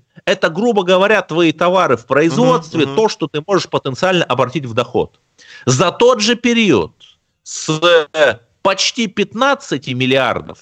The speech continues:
Speaker 1: оборотные активы первого сократились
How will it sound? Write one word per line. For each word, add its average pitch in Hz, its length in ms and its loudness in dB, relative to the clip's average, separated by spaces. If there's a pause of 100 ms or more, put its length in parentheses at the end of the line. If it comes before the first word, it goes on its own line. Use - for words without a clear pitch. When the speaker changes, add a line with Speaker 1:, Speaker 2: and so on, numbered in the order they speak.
(140)
Speaker 1:
оборотные 202 580 0
активы 185 300 -2
первого 208 360 2
сократились 180 840 -2